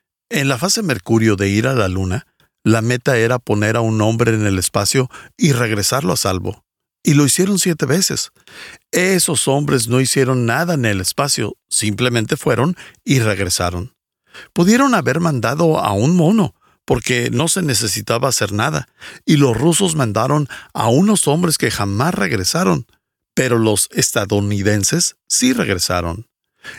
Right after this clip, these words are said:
En los primeros cuatro años del Plan Peace, mandamos aproximadamente a cuatro mil miembros que viajaron alrededor del mundo,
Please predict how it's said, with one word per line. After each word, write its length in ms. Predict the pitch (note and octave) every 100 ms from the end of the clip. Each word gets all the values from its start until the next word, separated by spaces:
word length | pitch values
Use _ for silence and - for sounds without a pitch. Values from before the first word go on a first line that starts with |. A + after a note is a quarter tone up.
| -
En 140 | E3
los 140 | D#3+ D#3
primeros 420 | F#3 G#3 C4+ -
cuatro 460 | - D3 - G#2+ F#2+
años 360 | G2+ G#2 G2
del 160 | G2+ F#2+
Plan 280 | G#2+ G2 F#2
Peace, 380 | G2 F2+ - - _ _
mandamos 480 | - C3 D3 F3+ G3+
aproximadamente 1000 | D#3 A2 G#2 A2 G#2+ B2+ A#2+ A#2 B2 C3 - - -
a 160 | - A#2+
cuatro 400 | - B2 - A#2
mil 300 | B2+ F#3 G3
miembros 640 | C#3+ A#2+ C3 C3+ D3+ - _ -
que 120 | A#2
viajaron 480 | A2 A#2 - E3+ D#3+
alrededor 560 | B2 A2 G2+ G2+ C#3
del 160 | C#3 B2
mundo, 340 | A#2+ C3 C#3